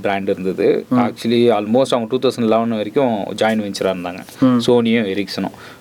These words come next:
Speaker 1: டூ தௌசண்ட் லெவனில் தான் ரெண்டு பேரும்
Speaker 2: பிரிஞ்சாங்க.
Speaker 1: பிரிஞ்சிடுறாங்க. அதுக்கப்புறம் தான் Sonyன்ற தனி பிராண்ட் வருது. ஓகே, அது Sony செக்மெண்ட்ல பார்த்துருவோம்.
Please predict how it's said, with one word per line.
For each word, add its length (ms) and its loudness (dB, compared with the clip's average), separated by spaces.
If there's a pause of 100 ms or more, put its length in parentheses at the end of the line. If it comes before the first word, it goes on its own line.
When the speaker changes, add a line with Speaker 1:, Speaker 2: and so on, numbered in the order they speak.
(180)
Speaker 1:
டூ 120 2
தௌசண்ட் 140 -2
லெவனில் 420 2
தான் 580 -4
ரெண்டு 220 2
பேரும் 300 2
Speaker 2:
பிரிஞ்சாங்க. 80 -4
Speaker 1:
பிரிஞ்சிடுறாங்க. 460 0
அதுக்கப்புறம் 440 0
தான் 160 0
Sonyன்ற 300 2
தனி 220 -4
பிராண்ட் 240 -4
வருது. 180 -6
ஓகே, 260 -2 (220)
அது 280 2
Sony 20 -4
செக்மெண்ட்ல 500 -4
பார்த்துருவோம். 260 -2